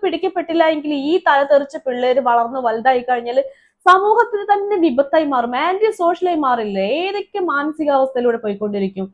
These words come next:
എന്ത് വിശ്വസിച്ച് നമ്മൾ മക്കളെ, നമ്മുടെ മക്കളെ പുറത്തേക്ക് വിടും? ഇതുപോലെ എം ഡി എം എ ചെറുപ്പം തൊട്ടേ ഉപയോഗിച്ച് വാരി തിന്ന് വലിച്ചു കയറ്റി കിളി പോയ പിള്ളേര് പുറത്തേക്ക് ഇറങ്ങി വന്നിട്ട്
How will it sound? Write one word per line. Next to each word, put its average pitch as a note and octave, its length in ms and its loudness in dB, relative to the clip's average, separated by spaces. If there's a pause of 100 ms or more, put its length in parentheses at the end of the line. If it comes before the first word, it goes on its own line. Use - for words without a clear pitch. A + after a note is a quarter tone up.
(260)
എന്ത് G4 240 2
വിശ്വസിച്ച് F#4 420 2
നമ്മൾ D#4 240 0
മക്കളെ, C#4 360 2 (140)
നമ്മുടെ C#4 380 0
മക്കളെ E4 280 0
പുറത്തേക്ക് A#3+ 440 -4
വിടും? G3+ 240 -4 (280)
ഇതുപോലെ D4 420 4
എം C4+ 200 -4
ഡി B3 80 -6
എം C#4+ 260 0
എ C#4+ 40 0
ചെറുപ്പം C#4 340 -2
തൊട്ടേ C4 240 4
ഉപയോഗിച്ച് A#3+ 480 0
വാരി A#3 300 2
തിന്ന് B3 520 -6
വലിച്ചു G3+ 320 -2
കയറ്റി A3 360 -2
കിളി A3+ 200 -8
പോയ B3 240 0
പിള്ളേര് B3 420 -2
പുറത്തേക്ക് B3 500 -2
ഇറങ്ങി A3+ 280 -4
വന്നിട്ട് G3+ 400 -4